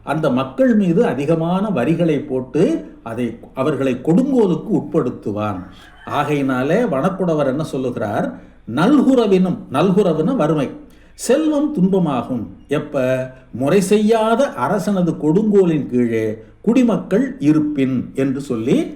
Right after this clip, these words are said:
விளக்கியிருக்கிறார். அடுத்து ஒன்பதாவது குறட்பா, முறை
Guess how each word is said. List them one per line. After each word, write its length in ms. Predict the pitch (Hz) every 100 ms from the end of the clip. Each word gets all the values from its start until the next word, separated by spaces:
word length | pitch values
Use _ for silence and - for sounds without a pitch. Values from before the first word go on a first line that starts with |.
| -
விளக்கியிருக்கிறார். 880 | 123 135 131 117 107 101 117 110 - - - - _
அடுத்து 300 | 131 131 123 123
ஒன்பதாவது 520 | 120 151 147 127 107
குறட்பா, 500 | 120 104 - 104 120 247 - - - _ - _ _ - _ _ -
முறை 520 | 131 160 208 220